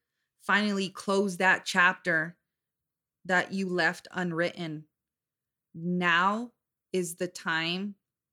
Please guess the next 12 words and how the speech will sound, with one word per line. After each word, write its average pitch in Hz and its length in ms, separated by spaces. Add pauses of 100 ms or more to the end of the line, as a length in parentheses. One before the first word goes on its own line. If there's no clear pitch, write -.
(140)
to 202 120
close 170 460
it, 151 200 (500)
to - 260
end 202 180
the 214 80
chapter 180 480
and 165 140
start 170 300
a 175 40
new 160 200
one. 156 320